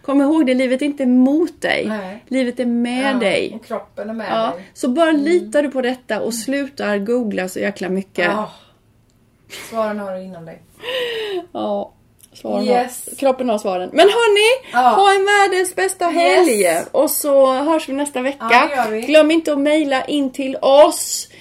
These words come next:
Speaker 1: Och gillar ni den här podden så får ni den här podden att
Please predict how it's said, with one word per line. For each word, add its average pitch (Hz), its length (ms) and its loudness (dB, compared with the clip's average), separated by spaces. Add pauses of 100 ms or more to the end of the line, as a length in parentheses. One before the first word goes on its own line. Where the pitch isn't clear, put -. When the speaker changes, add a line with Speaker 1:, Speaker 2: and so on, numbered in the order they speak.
(200)
Speaker 1:
Och 254 260 0
gillar 277 420 0
ni 254 180 -4
den 240 180 -6
här 247 360 -4
podden 220 440 -6
så 226 120 -8
får 233 280 -4
ni 220 120 -6
den 220 100 -8
här 226 140 -4
podden 220 360 -8
att 202 180 -8